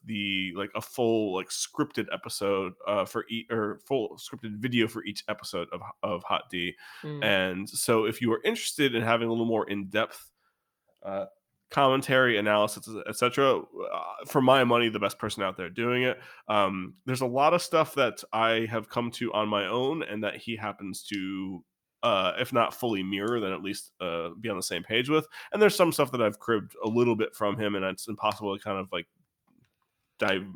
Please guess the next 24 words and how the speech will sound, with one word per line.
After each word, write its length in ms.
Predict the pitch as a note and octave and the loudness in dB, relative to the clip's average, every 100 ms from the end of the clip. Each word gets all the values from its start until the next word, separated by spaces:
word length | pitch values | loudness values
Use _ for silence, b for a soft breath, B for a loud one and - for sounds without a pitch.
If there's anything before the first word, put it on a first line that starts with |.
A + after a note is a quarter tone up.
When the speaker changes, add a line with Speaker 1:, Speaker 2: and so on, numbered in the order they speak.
| D#2+ _ - | -18 _ -6
Speaker 1:
divest 420 | G2+ G2 G2+ - | -4 -2 -4 -2
those 200 | G#2+ G#2+ | -2 -2
two 180 | - A#2 | -2 -4
things. 360 | A#2+ A#2+ A#2+ A#2+ B B | 0 0 0 -4 B B
So 200 | - C3 | -2 4
I'll 140 | A#2 C3 | 6 6
try 180 | - E3 | 6 6
to 60 | |
be 120 | A#2 | 6
honest 300 | G2 G#2+ G#2+ | 4 2 2
about 180 | G#2+ G2+ | 2 2
when 80 | G2 | 2
it's 120 | F#2+ | 0
my 120 | G2 | -2
own 200 | F#2+ G2+ | 0 0
intellectual 480 | G2+ - G#2 - A2 | 0 -4 -4 -2 -4
<laughs> 0 | |
property 520 | G#2 - A2+ A2 G2+ | 0 0 0 -2 -4
and 120 | F2+ E2+ | -4 -4
his, 300 | G#2+ C3 B2 | 0 0 -2
but, 380 | - G#2+ F2+ - | 2 4 4 0
um, 400 | A2+ G#2+ G#2+ G2+ B B B B | 0 2 0 -6 B B B B
the, 180 | B2 B2 | 0 2
like, 180 | B2 A#2 | 0 -2